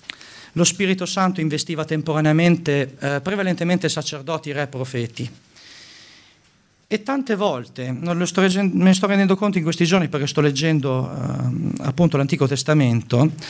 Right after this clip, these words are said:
tante volte questa investitura di Spirito Santo veniva profetizzata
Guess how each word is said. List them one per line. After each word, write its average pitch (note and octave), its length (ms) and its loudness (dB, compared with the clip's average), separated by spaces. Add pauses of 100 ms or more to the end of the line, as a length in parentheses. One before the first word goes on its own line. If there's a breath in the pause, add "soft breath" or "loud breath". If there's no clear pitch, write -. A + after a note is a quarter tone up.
(280 loud breath)
tante A#3 320 4
volte D#3+ 300 4
questa F3+ 240 2
investitura F#3+ 560 2
di E3 100 2
Spirito D#3 460 0
Santo C3 360 2
veniva D3 400 2
profetizzata D#3 960 -6